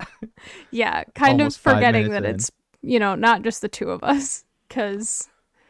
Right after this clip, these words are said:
Speaker 2: this is what we do. Sorry about that. <laughs>
Speaker 1: Yeah, well, no need to put a cold open at the beginning of the, <laughs> the episode.
Speaker 2: God.
Speaker 1: Uh, we can just leave it like
Speaker 2: We'll
Speaker 1: that.
Speaker 2: just have to do an actual recording.
Speaker 1: She'll chooch. She'll chooch.
Speaker 2: Oh my God.
Speaker 1: One thing we have to f-, do is get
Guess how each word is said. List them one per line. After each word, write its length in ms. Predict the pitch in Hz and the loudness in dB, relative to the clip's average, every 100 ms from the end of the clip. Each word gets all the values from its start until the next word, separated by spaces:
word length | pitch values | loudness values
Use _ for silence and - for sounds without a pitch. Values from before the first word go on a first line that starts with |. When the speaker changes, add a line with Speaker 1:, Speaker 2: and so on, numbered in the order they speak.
| _ _ _ _ | _ _ _ _
Speaker 2:
this 180 | 294 - | -4 -4
is 120 | 240 | -6
what 160 | 214 - | -6 -8
we 120 | - | -12
do. 340 | - - 233 - | -10 -8 -8 -8
Sorry 320 | - 262 214 | -2 0 0
about 220 | 170 202 | -2 -8
that. 220 | - - - | -4 -4 -2
<laughs> 40 | |
Speaker 1:
Yeah, 300 | 247 294 90 | -2 -2 -2
well, 100 | 90 | -2
no 160 | 107 113 | -2 0
need 220 | 110 107 | -2 -4
to 60 | |
put 200 | - 117 | -8 -6
a 60 | 92 | -6
cold 400 | - - 101 92 | -8 -6 -4 -6
open 240 | 90 98 98 | -10 -10 -12
at 80 | |
the 80 | 85 | -12
beginning 400 | 85 92 90 87 | -12 -10 -10 -12
of 140 | 90 - | -16 -14
the, 260 | 98 107 - | -14 -12 -12
<laughs> 20 | |
the 160 | 123 | -2
episode. 680 | 123 120 113 - 143 135 147 - _ _ | -2 -2 -6 -2 0 0 -4 -10 _ _
Speaker 2:
God. 320 | 226 214 190 - | -8 -6 -6 -10
Speaker 1:
Uh, 100 | - | -12
we 80 | - | -12
can 140 | 107 92 | -12 -14
just 140 | - - | -16 -14
leave 180 | 107 101 | -10 -8
it 120 | 87 | -8
like 120 | 101 - | -10 -8
Speaker 2:
We'll 120 | - | -4
Speaker 1:
that. 60 | 220 | -2
Speaker 2:
just 140 | 208 | -2
have 140 | 196 185 | -6 -8
to 100 | 202 | -10
do 140 | 180 | -10
an 100 | 202 | -10
actual 420 | - 208 - 202 | -10 -12 -14 -18
recording. 640 | 196 202 - - 208 - 240 | -18 -20 -20 -20 -18 -10 -8
Speaker 1:
She'll 200 | 160 110 | -8 -10
chooch. 300 | - 85 - _ _ | -12 -14 -14 _ _
She'll 160 | - 60 | -18 -16
chooch. 320 | - 98 - _ _ _ _ _ _ - | -10 -10 -12 _ _ _ _ _ _ -20
Speaker 2:
Oh 120 | 254 | -18
my 140 | - - | -18 -20
God. 220 | 240 226 | -16 -16
Speaker 1:
One 280 | - 120 156 | -12 -8 -6
thing 140 | 156 | -6
we 120 | 120 107 | -6 -6
have 200 | 107 - | -6 -8
to 160 | 101 90 | -12 -12
f-, 200 | - _ _ | -14 _ _
do 280 | 107 101 98 | -8 -6 -6
is 180 | 90 104 | -8 -12
get 260 | - 87 | -14 -16